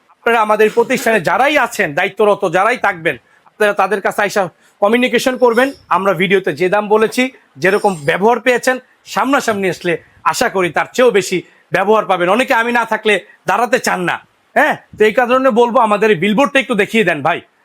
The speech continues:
আমাদের এই বিলবোর্ডগুলো দেখিয়ে দেন। আর আসার আগে অবশ্যই এই যে নাম্বারগুলো,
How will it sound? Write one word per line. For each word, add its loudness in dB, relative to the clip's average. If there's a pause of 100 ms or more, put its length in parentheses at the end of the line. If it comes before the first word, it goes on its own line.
(100)
আমাদের 2
এই 4
বিলবোর্ডগুলো 2
দেখিয়ে 0
দেন। 0 (300)
আর 0
আসার -2
আগে 0
অবশ্যই 0 (440)
এই 2
যে 0
নাম্বারগুলো, 0